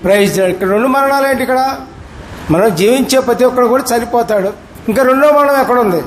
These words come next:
ఏమండి, మొదటి మరణం ఏమో శరీరధారి ఉండగా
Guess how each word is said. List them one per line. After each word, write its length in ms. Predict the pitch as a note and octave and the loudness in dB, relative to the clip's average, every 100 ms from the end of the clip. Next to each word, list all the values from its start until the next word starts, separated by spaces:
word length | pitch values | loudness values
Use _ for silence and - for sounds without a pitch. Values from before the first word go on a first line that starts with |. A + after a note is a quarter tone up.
| - | -6
ఏమండి, 320 | A3 A3 G#3 F#3 - - - - - - - - - - - - - - - - | -8 -4 -6 -8 -16 -20 -18 -18 -18 -18 -18 -16 -18 -16 -16 -14 -14 -12 -6 0
మొదటి 300 | D#3 G3 C4 | 0 2 2
మరణం 300 | C4 C4 C4 | 2 4 4
ఏమో 540 | B3+ A3 G#3+ C4 F#4 - - - - - - - - - - | 4 4 2 2 -2 -10 -18 -20 -20 -20 -18 -18 -20 -16 -4
శరీరధారి 640 | G3 B3+ C#4 A#3 B3+ B3+ | 0 2 2 2 2 4
ఉండగా 760 | B3+ A3+ A#3 A3+ G#3+ E3+ A3+ - | 4 4 2 2 2 2 -2 -6